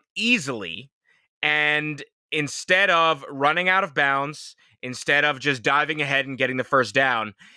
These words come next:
he sort of starts to slide, but not quite. Like, he slows down, he leans back, but then he takes another couple steps, and then he slides.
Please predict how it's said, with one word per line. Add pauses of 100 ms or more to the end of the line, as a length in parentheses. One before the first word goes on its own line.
(180)
he
sort
of
starts
to
slide,
but
not
quite.
Like,
he
slows
down,
he
leans
back, (260)
but
then
he
takes
another
couple
steps,
and
then
he
slides.